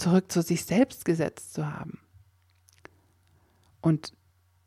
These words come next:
Erleichterung und Freude, das sind wahrhaftig Gefühle, die uns in eine ganz andere Schwingung bringen und in ihrer Schwingung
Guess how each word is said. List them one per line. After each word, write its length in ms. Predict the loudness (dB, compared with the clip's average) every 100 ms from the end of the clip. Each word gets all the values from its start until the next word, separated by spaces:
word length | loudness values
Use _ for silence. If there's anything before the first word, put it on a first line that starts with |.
| _ -6
Erleichterung 720 | -4 2 2 2 0 0 -2
und 140 | -6
Freude, 460 | -8 2 4 6 4
das 220 | 2 0
sind 280 | -2 -2 -6 -14
wahrhaftig 960 | -2 0 2 2 0 -2 0 -2 0
Gefühle, 540 | -6 -4 -2 2 2 0 -10 -20 -20 -16 -2
die 140 | 2
uns 160 | 2 2
in 120 | -4
eine 200 | -4 -4
ganz 380 | 0 2 2 2
andere 460 | 0 2 0 -2
Schwingung 520 | -2 -2 0 -2 -2 -8
bringen 420 | -12 -8 -4 -2
und 220 | 0 0
in 140 | 0 2
ihrer 320 | 2 4 2
Schwingung 640 | 4 6 8 8 6